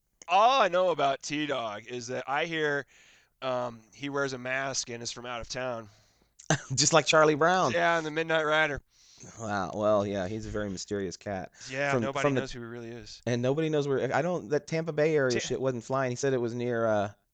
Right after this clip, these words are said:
Speaker 2: Disney World. That guy was full of shit, man.
Speaker 1: Uh, you know, um, I, I think he was saying Tampa Bay area because he didn't know anything actually about Tampa Bay.
Speaker 2: I
Speaker 1: Just
Speaker 2: think it was the
Speaker 1: just a,
Speaker 2: coolest town
Speaker 1: just
Speaker 2: he
Speaker 1: a
Speaker 2: could
Speaker 1: thought,
Speaker 2: think of.
Speaker 1: just a thought.
Speaker 2: <laughs> Oh, I think it was the coolest town he could think of.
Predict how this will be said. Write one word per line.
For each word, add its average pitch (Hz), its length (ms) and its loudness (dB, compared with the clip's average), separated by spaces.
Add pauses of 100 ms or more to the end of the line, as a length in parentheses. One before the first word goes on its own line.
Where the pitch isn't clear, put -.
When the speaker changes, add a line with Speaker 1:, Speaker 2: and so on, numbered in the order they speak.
Speaker 2:
Disney 143 220 -2
World. 147 360 0
That 127 80 -6
guy 104 120 2
was 90 120 -2
full 73 160 -10
of - 60 -16
shit, 90 220 -10
man. 78 220 -12
Speaker 1:
Uh, - 40 -18 (280)
you 254 180 -2
know, 262 320 0
um, 180 500 0 (600)
I, 165 160 -4
I 165 80 0
think 392 180 0
he 311 120 -8
was 160 140 -2
saying 170 360 -4
Tampa 160 340 -8
Bay 143 300 -2
area 127 720 -2
because 139 340 -8
he 156 100 -10
didn't 147 140 -12
know 143 100 -6
anything 143 320 -10
actually 127 300 -8
about 120 240 -10
Tampa 120 300 -10
Bay. 95 440 -14 (640)
Speaker 2:
I 123 60 2
Speaker 1:
Just 156 100 2
Speaker 2:
think 185 100 6
it 190 60 8
was 190 80 6
the 185 80 4
Speaker 1:
just 185 120 0
a, - 20 8
Speaker 2:
coolest 180 280 6
town 175 100 4
Speaker 1:
just 180 100 4
Speaker 2:
he 180 40 4
Speaker 1:
a 170 40 2
Speaker 2:
could 165 100 0
Speaker 1:
thought, 135 200 2
Speaker 2:
think 127 100 2
of. 90 40 0
Speaker 1:
just - 160 -4
a - 40 -6
thought. 120 400 -4 (480)
Speaker 2:
<laughs> 120 100 -8 (960)
Oh, 147 100 0
I 135 120 0
think 156 160 -4
it 151 40 -4
was 143 140 -6
the 139 60 -10
coolest 139 400 -4
town 127 180 -4
he 131 80 -6
could 117 160 -10
think 120 180 -10
of. 95 240 -4